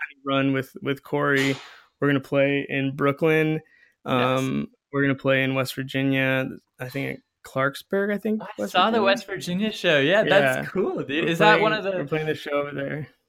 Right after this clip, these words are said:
Speaker 2: places that, like, borders D C, like, West Virginia?
Speaker 1: No, <laughs> it
Speaker 2: Oh,
Speaker 1: does
Speaker 2: wow,
Speaker 1: not.
Speaker 2: okay.
Speaker 1: <laughs>
Speaker 2: Damn.
Speaker 1: It's like, it's like a, it, it's a pr-, it's gonna be a,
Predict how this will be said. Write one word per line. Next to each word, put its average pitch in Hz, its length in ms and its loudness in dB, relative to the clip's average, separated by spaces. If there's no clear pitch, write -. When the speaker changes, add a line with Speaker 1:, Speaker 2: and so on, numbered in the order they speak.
Speaker 2:
places 170 400 -4
that, 160 120 -2
like, 139 200 0
borders 139 480 -2
D 127 180 -8
C, 135 320 -4
like, 135 300 -6
West 165 360 -10
Virginia? 151 640 -8
Speaker 1:
No, 127 600 -2
<laughs> - 40 -8
it 185 220 0
Speaker 2:
Oh, 156 40 2
Speaker 1:
does 135 160 0
Speaker 2:
wow, 135 320 2
Speaker 1:
not. 156 40 2
Speaker 2:
okay. 156 200 2
Speaker 1:
<laughs> 120 220 0
Speaker 2:
Damn. 190 320 2
Speaker 1:
It's - 200 -8
like, 214 240 2
it's 165 180 -8
like 175 180 2
a, 143 180 2
it, 175 220 0
it's - 280 0
a 151 220 -6
pr-, 170 80 0
it's 160 220 -2
gonna 170 160 2
be 160 140 4
a, 143 300 2